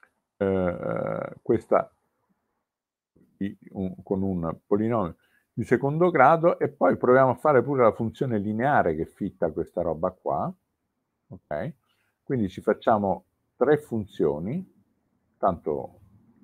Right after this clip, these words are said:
pago io, non, non c'è problema, eh, e vediamo che cosa succede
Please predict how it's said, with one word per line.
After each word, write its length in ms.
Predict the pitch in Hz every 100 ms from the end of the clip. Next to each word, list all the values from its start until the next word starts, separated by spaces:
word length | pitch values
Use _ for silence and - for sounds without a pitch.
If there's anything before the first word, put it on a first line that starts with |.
| _ - -
pago 320 | 80 82 90
io, 320 | 87 90 76
non, 760 | 69 69 69 71 73 76 76 73 _ _ _ _ _ _ - _
non 140 | 87 82
c'è 180 | - 87
problema, 720 | - 80 78 69 73 123 185 - - - - - - - - - - -
eh, 920 | 101 95 92 90 87 98 101 - 104 - - - - - - - - - - - - - _ _ _ _ _ _ _ _ _ _ _ _ _ _ _ _ _ _
e 140 | 117
vediamo 540 | 117 147 117 117 123 107
che 160 | 95
cosa 260 | - 98 90
succede 880 | - 90 - 98 98 92 104 113